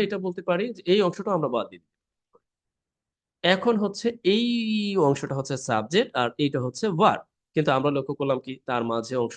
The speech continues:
জুড়ে দেওয়া হয়েছে প্রেজেন্ট পার্টিসিপল যুক্ত করে এই অংশটা, তার মাঝে আবারও জুড়ে দেওয়া হয়েছে এই অংশটা অতিরিক্ত,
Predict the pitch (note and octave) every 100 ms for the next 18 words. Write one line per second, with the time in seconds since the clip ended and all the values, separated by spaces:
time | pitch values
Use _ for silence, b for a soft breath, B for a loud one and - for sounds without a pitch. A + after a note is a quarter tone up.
0 | B2+ A#2+ A#2+ A#2+ A#2+ B2 A#2+ B2+ A#2 A#2
1 | A#2+ A#2+ - B2 A2+ A#2+ B2 A#2+ A#2 A2+
2 | A2 B2+ - - - _ _ _ _ _
3 | - F#3+ G3 F#3+ F3+ D#3+ E3 D3 D3 D3+
4 | D3 C3 A#2 A2+ A2 A2+ G#3 F#3 D3 B2
5 | G2 - G2+ - G#2 _